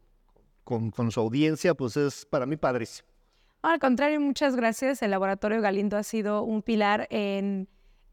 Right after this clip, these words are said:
Speaker 2: eh, en mi, eh, pues,
Speaker 1: Gracias.
Speaker 2: en mi andar. Eh,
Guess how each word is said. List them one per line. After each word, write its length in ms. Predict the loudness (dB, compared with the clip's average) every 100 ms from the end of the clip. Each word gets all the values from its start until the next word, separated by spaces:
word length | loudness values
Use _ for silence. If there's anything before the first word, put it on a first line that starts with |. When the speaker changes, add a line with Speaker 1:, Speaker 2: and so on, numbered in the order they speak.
| _
Speaker 2:
eh, 360 | -4 0 0 0
en 200 | 0 2
mi, 400 | 4 4 2 0 -6 _
eh, 220 | -2 0 0
pues, 160 | -2 -12 _ _
Speaker 1:
Gracias. 300 | -4 -2 0
Speaker 2:
en 80 | 0
mi 60 | 2
andar. 540 | 4 4 4 2 -2
Eh, 560 | -2 -2 0 -2 -4